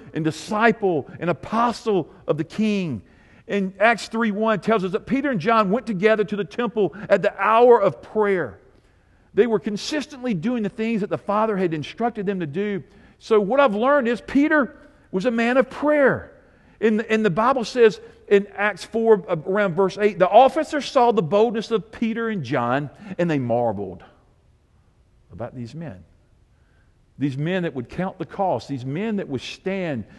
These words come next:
these men that, you know, the Peter that would be crucified upside down, they're, these disciples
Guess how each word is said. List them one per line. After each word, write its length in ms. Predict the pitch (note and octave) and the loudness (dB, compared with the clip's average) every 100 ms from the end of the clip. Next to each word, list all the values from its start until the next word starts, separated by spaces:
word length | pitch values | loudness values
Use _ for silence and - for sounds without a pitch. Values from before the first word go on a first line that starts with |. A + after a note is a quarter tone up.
| - | -14
these 200 | - D3 | -6 -6
men 500 | C#3 D#3 F#3+ A#3 A3 - - - | -4 -4 -2 0 -2 -6 -16 -4
that, 140 | C#3+ D3 G3 - _ | -4 -4 -14 -20 _
you 140 | E3 | -4
know, 100 | F#3 | -2
the 120 | E3+ D#3 | -2 -4
Peter 320 | - A3 G#3+ | -2 2 4
that 80 | E3+ | 4
would 120 | D#3 | 0
be 100 | E3+ | -2
crucified 640 | - G#3+ G3 E3+ F3+ F3+ | -4 -4 -4 -2 2 4
upside 360 | F#3 - F3+ E3 | 2 0 0 2
down, 340 | F#3 G3 C#3+ - - - | 0 0 -2 -6 -18 -2
they're, 220 | D3+ B2+ - | 0 0 -4
these 220 | E3+ D3+ | -4 -4
disciples 920 | - C#3+ C3+ C3 G3 A3+ A#3 F3 C3 | -6 -10 -6 -2 2 2 2 -2 -2